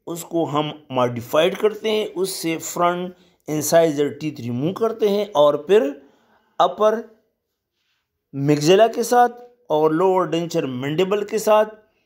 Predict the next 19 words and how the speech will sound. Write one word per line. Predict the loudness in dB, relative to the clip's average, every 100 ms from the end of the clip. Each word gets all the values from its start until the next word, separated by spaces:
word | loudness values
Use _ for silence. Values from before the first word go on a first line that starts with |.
| _ _ _ _ _ -4
इंटरऑसियस | -2 -2 -6 -2 0 0 0 -2 -2 -2
वायरिंग | -2 -2 0 -4 -4
करते | -6 -6 -4
हैं | -2 -2 -4
और | -2 -2 0
फिर | -4 -2 -2
अपर | -2 0 0
लोअर | 0 0 0
जॉ | 0 -2
को | 0 -2 -4 -4 -6
इमोबिलाइज | -4 -4 -2 -2 -2 -6
करते | -10 -10 -10 -16
हैं, | -16 -18 -20 _ _ _ -2
तो | -2 -2 -12 _ _ _
ताकि | -2 0 -8
इम-, | -10 -6 -6 -6 -4
मतलब | -4 -4 -2
ये, | -4
अ, | -4 -12 _ _ _ _ _ _ -2 0 0 -2